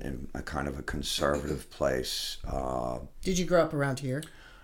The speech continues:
Speaker 1: Not quite. Uh, I grew up, I, I started out in Connecticut, which was fairly, fairly liberal and open,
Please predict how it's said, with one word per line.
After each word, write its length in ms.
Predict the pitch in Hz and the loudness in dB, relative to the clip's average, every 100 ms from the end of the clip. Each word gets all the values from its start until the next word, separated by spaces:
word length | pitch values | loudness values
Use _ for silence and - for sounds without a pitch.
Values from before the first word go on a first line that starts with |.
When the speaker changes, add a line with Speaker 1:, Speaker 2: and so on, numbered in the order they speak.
| - - | -8 2
Speaker 1:
Not 460 | 117 127 139 - | 4 6 4 0
quite. 580 | - - 82 67 64 64 - | 2 8 8 8 2 -4 -4
Uh, 340 | 71 69 71 | -2 0 0
I 40 | 71 | -2
grew 300 | 69 90 90 | 0 0 2
up, 240 | 85 - - - - | 2 0 -14 -14 -4
I, 140 | - 73 - | -2 -2 -2
I 100 | 78 | 0
started 540 | - - 101 117 120 | 0 2 4 4 6
out 220 | 87 80 76 | 8 6 4
in 80 | |
Connecticut, 720 | - 80 71 67 - 62 - - - - - - | -2 0 2 2 0 -2 -4 -10 -20 -20 -20 -6
which 240 | 69 - | -4 -2
was 300 | 80 78 - | -2 -2 -6
fairly, 540 | - - 101 92 90 78 | -4 2 4 4 4 0
fairly 360 | - 87 82 76 | 0 0 0 2
liberal 420 | 76 73 78 69 | 2 4 4 2
and 100 | 62 | 0
open, 540 | 69 67 - 50 53 | 0 0 0 -4 -4